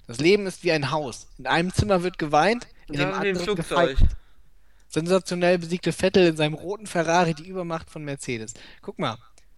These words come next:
Speaker 1: jetzt ist die Frage, das ist schon eine Poesie irgendwie. Warum ist es wichtig, dass der Ferrari rot ist?
Speaker 2: Ja, das ist so ein doppelt
Speaker 1: Sag das
Speaker 2: gemoppelt. Wie
Speaker 1: rein.
Speaker 2: heißt das? Ein Palindrom. Nein, das ist nicht ein Palindrom. Wie heißt denn was, wenn ich Sachen doppelt gemoppelt?
Speaker 1: Nee,
Speaker 2: Aber
Speaker 1: nee, nee, nee. Das ist, d-, das Wichtige ist ja irgendwie,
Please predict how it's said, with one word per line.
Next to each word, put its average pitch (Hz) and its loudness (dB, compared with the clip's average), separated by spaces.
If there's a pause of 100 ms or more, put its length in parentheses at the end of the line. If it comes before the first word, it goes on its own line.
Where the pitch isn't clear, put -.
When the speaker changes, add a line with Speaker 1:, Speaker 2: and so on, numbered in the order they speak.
(320)
Speaker 1:
jetzt 202 2
ist 262 -6
die 226 -10
Frage, 196 0
das 156 -4
ist 226 -8
schon 240 -10
eine 208 -4
Poesie 170 -4
irgendwie. 127 -10
Warum 165 -4
ist 190 -4
es 160 -10
wichtig, 208 -4
dass 170 -2
der - 2
Ferrari 151 0
rot 123 -12
ist? - -16 (1200)
Speaker 2:
Ja, 226 4
das 214 -2
ist - -14
so 220 -4
ein 202 -6
doppelt 214 0
Speaker 1:
Sag - -
das 170 -2
Speaker 2:
gemoppelt. 170 -4
Wie 180 0
Speaker 1:
rein. 175 4
Speaker 2:
heißt 202 0
das? 190 -4
Ein 165 -10
Palindrom. 175 -8
Nein, 165 -4
das 170 -8
ist 185 -10
nicht 165 -14
ein 151 -16
Palindrom. 143 -10
Wie 165 -4
heißt 214 -2
denn 202 -10
was, 175 -8
wenn 185 -10
ich 170 -12
Sachen 185 -8
doppelt 185 -10
gemoppelt? 131 -14 (400)
Speaker 1:
Nee, 226 6
Speaker 2:
Aber 220 -2
Speaker 1:
nee, 247 0
nee, 262 2
nee. 160 -2
Das 170 -4
ist, - -8
d-, 180 -4
das 175 -2
Wichtige 208 -2
ist 190 -4
ja 196 0
irgendwie, 185 -6